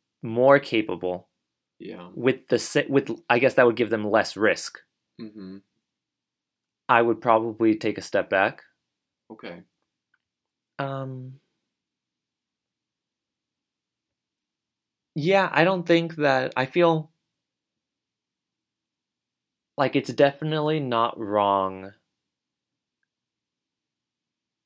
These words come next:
Speaker 1: to be afraid and not do things out of fear.
Speaker 2: Mm-hmm.
Speaker 1: It's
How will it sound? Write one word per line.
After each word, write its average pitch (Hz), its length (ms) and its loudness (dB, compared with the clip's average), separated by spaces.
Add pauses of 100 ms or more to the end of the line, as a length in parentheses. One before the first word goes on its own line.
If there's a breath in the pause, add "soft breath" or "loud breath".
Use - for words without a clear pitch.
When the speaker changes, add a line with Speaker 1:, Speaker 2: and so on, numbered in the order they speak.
(260)
Speaker 1:
to 123 200 -4
be 110 380 0
afraid 98 800 -2 (600)
and 104 220 -4
not 101 280 -2
do 104 180 -4
things 95 540 -10
out 101 120 0
of 95 160 -6
fear. 90 400 -8 (560)
Speaker 2:
Mm-hmm. 113 400 -20 (220)
Speaker 1:
It's - 380 -12